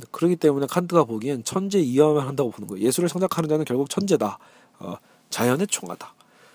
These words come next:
즉, 왜냐면 어떤 기술이 아니잖아요. 이게 지금 예술이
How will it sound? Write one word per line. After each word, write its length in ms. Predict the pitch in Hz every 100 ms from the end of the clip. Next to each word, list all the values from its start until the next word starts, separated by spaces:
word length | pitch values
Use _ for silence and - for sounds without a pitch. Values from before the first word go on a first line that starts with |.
| - - - - _
즉, 220 | - 190
왜냐면 500 | 165 208 208 156 123 - - - - - _ _ _ _ _ _ - _ _ _ _ _ _ _ _ _ _ _ _
어떤 200 | 143 226
기술이 320 | 175 165 220
아니잖아요. 440 | 120 143 123 90 - _ _ - _ _
이게 240 | 170 190 170
지금 180 | 160
예술이 600 | 135 143 202 160 170 120